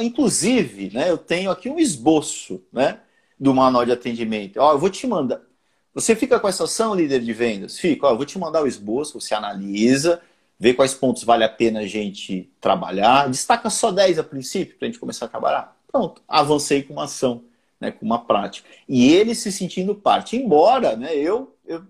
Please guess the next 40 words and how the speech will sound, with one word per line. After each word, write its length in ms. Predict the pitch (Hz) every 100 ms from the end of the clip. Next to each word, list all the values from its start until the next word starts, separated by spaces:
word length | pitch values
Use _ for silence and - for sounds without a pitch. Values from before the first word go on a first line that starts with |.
| _ _ _ -
eu 120 | 131
tenho 200 | - 170
ali 140 | 175
o 40 | 180
desafio 340 | 160 151 190
de 60 | 233
implantar 360 | 240 208 208
sessenta 520 | 196 196 190 247 302
práticas, 720 | 294 - 139 151 - _ 107 110
né? 180 | 147 226
Eu 120 | 226
aproveitei 520 | 127 139 135 139 147
a 40 |
oportunidade 720 | 160 208 196 202 175 143 196
e 20 | 254
joguei, 540 | 311 277 156 190 226
né? 200 | - 139 - _ _ _ _ _
Pô, 100 | - 170
ontem, 680 | 180 233 247 - 147 107 95 _ _
outro 280 | 127 160 180
exemplo, 480 | 131 135 107 - 87
outro 240 | 107 -
dia 120 | 110
eu 60 | 147
fui 160 | 151 139
num 100 | 123
restaurante 600 | 120 - 101 113 131 120
aqui, 420 | 101 - 160 180 -
aí 160 | 107
eu 20 |
cheguei 340 | 127 - 131 160
lá 120 | 165
pra 180 | 165 147
reunião, 360 | 151 143 151
tava 180 | 180 185
tudo 220 | 165 180
alagado 580 | 208 202 175 135 135 135
o 40 | 127
restaurante, 800 | 117 - 113 101 107 98 _ 107
né? 160 | 117